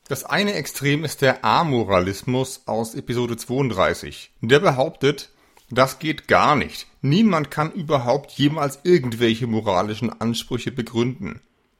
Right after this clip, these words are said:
"Du sollst nicht stehlen" heißt da nur, "mir macht es keinen Spaß, dass du stiehlst." Erwarten können wir gar nichts voneinander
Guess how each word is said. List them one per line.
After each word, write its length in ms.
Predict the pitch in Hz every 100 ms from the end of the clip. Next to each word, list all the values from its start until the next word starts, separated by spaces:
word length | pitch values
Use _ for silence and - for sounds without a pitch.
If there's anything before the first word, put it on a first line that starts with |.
| _ _ _ - -
"Du 120 | -
sollst 380 | 160 165 185 -
nicht 200 | 165 -
stehlen" 580 | - 147 151 175 165 131
heißt 280 | 117 135 -
da 100 | 127
nur, 340 | 131 143 151
"mir 260 | 120 127 151
macht 300 | 135 123 -
es 100 | -
keinen 280 | - 117 123
Spaß, 500 | - 101 92 147 -
dass 240 | 90 -
du 240 | 131 117
stiehlst." 800 | 113 - 123 87 73 - - - _ _ _ _ _ _ _
Erwarten 500 | 151 156 180 - 147
können 300 | - 131 127
wir 140 | 127
gar 300 | 110 87 76
nichts 200 | 104 101
voneinander 680 | - 107 98 95 98 101